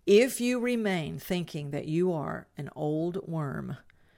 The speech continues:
a sinner saved by grace, my friends, my friends, listen to me carefully.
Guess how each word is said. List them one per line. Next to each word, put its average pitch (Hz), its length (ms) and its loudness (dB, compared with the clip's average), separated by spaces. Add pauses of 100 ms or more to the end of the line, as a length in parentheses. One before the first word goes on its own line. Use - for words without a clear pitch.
(420)
a 165 160 2
sinner 170 460 2
saved 160 580 2
by 180 200 4
grace, 156 500 0
my 147 120 -4
friends, 147 520 -10
my 143 220 -8
friends, 165 580 -8
listen 160 280 -6
to 170 120 -10
me 160 100 -8
carefully. 151 640 -12